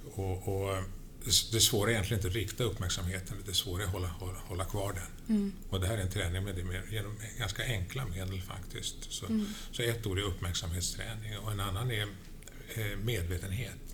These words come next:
Speaker 2: Mm.
Speaker 1: Medvetenhet om var i tiden jag har min uppmärksamhet till exempel. Är
Speaker 2: Mm.
Speaker 1: jag i framtiden nu? Är jag i det förflutna? Eller är jag verkligen här och nu?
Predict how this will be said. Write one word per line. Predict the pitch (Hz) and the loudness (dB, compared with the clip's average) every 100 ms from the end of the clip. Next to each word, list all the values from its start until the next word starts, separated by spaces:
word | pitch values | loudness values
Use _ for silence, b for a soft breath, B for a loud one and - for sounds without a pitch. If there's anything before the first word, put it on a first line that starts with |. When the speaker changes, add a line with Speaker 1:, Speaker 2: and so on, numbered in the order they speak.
| 226 | 2
Speaker 2:
Mm. | 214 202 208 - | 2 2 -2 -4
Speaker 1:
Medvetenhet | - 110 90 87 98 85 107 - | 2 4 4 2 0 0 0 0
om | 104 95 92 B B B B B | -2 -2 -2 B B B B B
var | 101 95 | 2 2
i | |
tiden | 104 - 117 123 110 | 2 2 2 2 2
jag | 92 | 4
har | 90 | 2
min | 92 | 0
uppmärksamhet | 90 92 87 - 90 90 | 0 -2 -2 0 0 -2
till | - | -2
exempel. | 90 - 92 - - 104 | -4 -4 -6 -8 -6 0
Är | 104 | 4
Speaker 2:
Mm. | 98 104 | 4 4
Speaker 1:
jag | |
i | 92 | 4
framtiden | 104 98 92 113 117 104 | 2 2 2 2 2 2
nu? | 98 110 | 2 0
Är | 107 92 | 0 2
jag | 98 98 | 2 2
i | |
det | 95 | 0
förflutna? | - 92 104 90 - 98 92 B B B B B | -2 -2 0 0 0 -2 -2 B B B B B
Eller | 95 90 | 0 2
är | 90 | 2
jag | 90 98 92 87 104 | 2 2 0 0 0
verkligen | 92 - 92 | 0 0 0
här | 90 90 | 2 2
och | |
nu? | 92 110 | 4 2